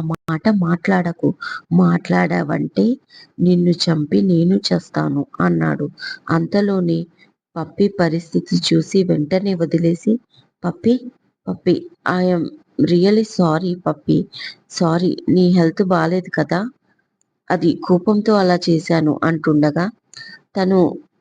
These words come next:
ఆయాసపడుతూ దగ్గుతూ ఉంది. "సారీ, సారీరా," అంటూనే పక్కనే ఉన్న వాటర్ తీసుకొని తాగించాడు.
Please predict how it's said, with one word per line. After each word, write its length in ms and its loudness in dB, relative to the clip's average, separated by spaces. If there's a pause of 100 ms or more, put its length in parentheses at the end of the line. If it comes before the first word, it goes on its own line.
(160)
ఆయాసపడుతూ 880 0
దగ్గుతూ 580 0
ఉంది. 300 0 (560)
"సారీ, 440 2 (260)
సారీరా," 560 2 (920)
అంటూనే 500 4
పక్కనే 480 -4
ఉన్న 220 -2
వాటర్ 500 -2
తీసుకొని 420 0
తాగించాడు. 760 -2